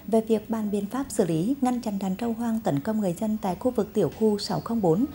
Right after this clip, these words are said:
sáu không năm xã Cam Tuyền, hôm qua, Ủy ban Nhân dân tỉnh đã có văn bản yêu cầu huyện Cam Lộ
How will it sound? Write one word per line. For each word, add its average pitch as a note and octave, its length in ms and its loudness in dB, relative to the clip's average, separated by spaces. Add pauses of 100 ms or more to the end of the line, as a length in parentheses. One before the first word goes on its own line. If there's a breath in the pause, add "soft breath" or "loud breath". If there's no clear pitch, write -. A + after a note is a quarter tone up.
(120)
sáu G#3+ 180 0
không B3 220 0
năm A3+ 200 2
xã A3 220 -2
Cam G#3+ 200 -2
Tuyền, F#3 260 4 (600 loud breath)
hôm C#4+ 220 6
qua, C4+ 220 0
Ủy G3+ 120 4
ban G#3 140 0
Nhân A#3+ 100 2
dân B3 200 -2
tỉnh F3 160 2
đã E3+ 100 -2
có D#3 200 0
văn A#3+ 240 -4
bản G#3 240 0
yêu A#3+ 140 2
cầu G3 300 0
huyện F#3+ 200 2
Cam A#3+ 160 0
Lộ F#3 260 6